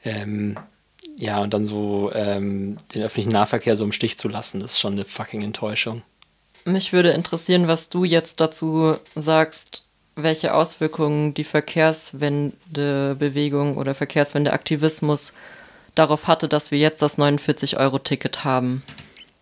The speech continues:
Speaker 1: Hm. Ja, das ist erstmal gar nicht so obvious, ne? Also die, äh, an sich wurde, gab's ja erst das neun-Euro-Ticket, das wurde so ein bisschen als Corona-Maßnahme von den Grünen mit durchgeboxt.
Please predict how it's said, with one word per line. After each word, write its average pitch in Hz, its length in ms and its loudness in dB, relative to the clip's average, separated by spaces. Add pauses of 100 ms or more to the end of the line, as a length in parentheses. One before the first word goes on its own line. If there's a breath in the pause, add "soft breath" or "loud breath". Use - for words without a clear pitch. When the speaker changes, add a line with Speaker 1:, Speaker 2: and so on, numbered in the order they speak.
(180)
Speaker 1:
Hm. 131 380 0 (540 loud breath)
Ja, 143 120 8
das 151 140 6
ist 180 120 2
erstmal 165 280 4
gar 143 100 2
nicht 147 160 2
so 139 260 2
obvious, 120 440 -2
ne? 143 180 0
Also 120 420 0 (500 soft breath)
die, 123 460 -2 (140)
äh, 127 160 4
an 127 160 6
sich 151 160 6
wurde, 131 300 8 (120)
gab's 139 220 6
ja 143 80 8
erst 127 140 6
das 123 60 -2
neun-Euro-Ticket, 139 800 6
das 120 140 0
wurde 127 160 6
so 123 120 4
ein 120 100 4
bisschen 123 500 4
als 123 260 0 (280 loud breath)
Corona-Maßnahme 127 1200 4
von 120 140 -2
den 117 220 0
Grünen 143 220 2
mit 135 160 2
durchgeboxt. 131 800 2